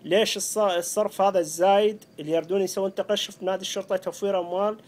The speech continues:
على مود، آه، يشترون محترفين ومدربين وكذا الأمور هذه؟ هذا شيء جيد،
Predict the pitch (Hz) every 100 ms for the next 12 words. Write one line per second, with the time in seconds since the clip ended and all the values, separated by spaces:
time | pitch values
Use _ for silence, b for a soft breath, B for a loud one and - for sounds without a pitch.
0 | B B 147 160 175 180 180 170 160 147
1 | 143 143 139 135 139 - 135 139 - 151
2 | - 170 175 165 - 160 156 - 185 180
3 | 160 151 156 156 175 170 160 156 175 165
4 | 156 156 156 151 147 135 - - B B
5 | 175 185 226 208 240 147